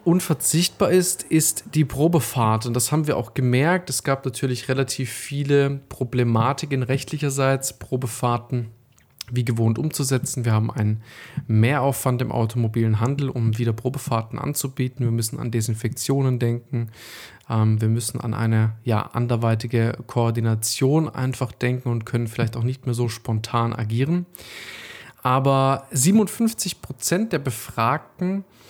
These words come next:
halten eine Probefahrt für unerlässlich. Das heißt, das Fahrzeug vor dem Kauf zu testen. Und das macht natürlich auch dem stationären Händler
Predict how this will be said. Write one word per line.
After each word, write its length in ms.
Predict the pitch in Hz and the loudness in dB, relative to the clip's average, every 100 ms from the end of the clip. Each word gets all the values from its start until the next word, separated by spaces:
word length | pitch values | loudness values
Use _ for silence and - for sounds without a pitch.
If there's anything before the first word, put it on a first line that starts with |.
| - - - - - - | -20 -20 -20 -20 -20 -10
halten 800 | - 143 156 - 170 170 165 - | 0 0 0 0 2 2 0 -2
eine 220 | 135 131 | 0 2
Probefahrt 840 | 117 - 143 165 165 - 151 147 143 | 2 -2 -4 -2 -2 -2 0 0 -2
für 580 | - 135 135 135 135 - | -4 2 4 4 2 2
unerlässlich. 1120 | 160 156 - 127 117 110 - 120 110 - - _ _ _ | 0 0 2 2 4 2 0 0 0 -2 -12 _ _ _
Das 240 | - 113 - | -6 -6 0
heißt, 340 | 113 117 113 | 0 0 -2
das 80 | 117 | -6
Fahrzeug 640 | - 120 123 - 123 120 - | -2 -2 0 0 0 -2 -10
vor 360 | - - 143 151 | -20 -4 0 2
dem 180 | 147 - | 0 -4
Kauf 400 | - 117 120 - | 0 0 0 -6
zu 100 | - | -12
testen. 640 | - - 135 - - 156 | -6 -2 0 -2 -2 -2
Und 80 | 131 | 0
das 160 | 127 | -2
macht 220 | - 135 - | -2 -4 -2
natürlich 400 | 123 139 127 - | -2 -2 -2 -4
auch 120 | 110 | -4
dem 200 | - 110 | 0 0
stationären 760 | 110 127 123 - 139 135 135 | 0 -4 -4 -4 0 0 0
Händler 600 | 120 127 127 120 127 123 | 0 2 0 2 0 0